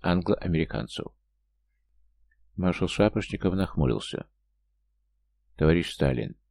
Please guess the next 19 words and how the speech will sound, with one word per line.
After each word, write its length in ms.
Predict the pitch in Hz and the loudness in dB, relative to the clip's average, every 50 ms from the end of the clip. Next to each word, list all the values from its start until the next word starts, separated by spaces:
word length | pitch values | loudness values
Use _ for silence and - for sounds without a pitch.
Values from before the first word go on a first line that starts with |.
| _ _ _ | _ _ _
скорее 320 | - - - 98 113 127 123 | -8 0 2 4 4 4 4
всего, 240 | 117 - - 117 110 | 2 2 2 4 4
наша 240 | 110 - - 101 | 2 0 -2 -2
промышленность 560 | - - 101 104 123 127 - - 110 98 - - | 0 2 2 2 2 2 0 0 -2 -2 -2 -4
пока 240 | - - - 107 | -2 0 4 4
не 80 | 104 98 | 4 4
в 60 | 90 | 2
состоянии 500 | - 92 - - - 101 101 107 107 101 | 0 -2 -2 0 2 2 2 4 4 2
обеспечить 500 | 90 87 87 - - - 104 - - - | 2 0 -2 -2 0 0 0 0 0 -2
всю 160 | - - 98 | -2 -2 -2
Красную 480 | - - 90 85 - - - 85 - - | 0 2 2 2 0 0 -2 -2 0 0
Армию 300 | 92 101 104 104 95 87 | 0 0 2 2 2 2
техникой, 500 | - - 117 120 - - - 104 98 95 | 2 2 2 2 2 0 -2 0 0 -2
какая 320 | - - - - 90 87 | -2 -2 -2 2 2 2
стоит 280 | - - - 101 98 - | 2 2 2 0 2 2
на 60 | 87 | 0
вооружении 480 | 85 82 78 76 - 90 92 98 98 - - | 0 0 0 0 2 2 2 2 2 0 -2
отдельной 420 | 90 82 71 - 85 82 85 85 | -2 -2 0 0 2 2 2 2
мехбригады. 760 | 80 78 73 71 76 67 69 60 58 57 52 - - - - | 2 2 0 0 0 -2 -2 0 0 -2 -2 -4 -8 -12 -14